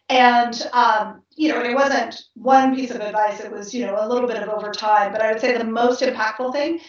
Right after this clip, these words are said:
and what she taught me was to be authentic, um, was to be an authentic leader.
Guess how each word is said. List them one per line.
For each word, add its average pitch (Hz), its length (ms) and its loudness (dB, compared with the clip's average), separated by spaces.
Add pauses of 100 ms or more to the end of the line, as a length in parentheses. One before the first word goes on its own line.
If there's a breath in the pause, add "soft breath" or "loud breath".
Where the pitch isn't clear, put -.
(240 loud breath)
and 226 120 -8
what 247 160 0
she - 240 -4
taught - 460 -2
me 320 280 -6 (280 soft breath)
was 247 160 0
to 254 120 -2
be 226 120 -2
authentic, 196 520 -4 (380)
um, 196 320 -2
was 202 160 -6
to 240 100 -2
be 208 100 -2
an 208 80 0
authentic 190 480 -4
leader. - 440 -8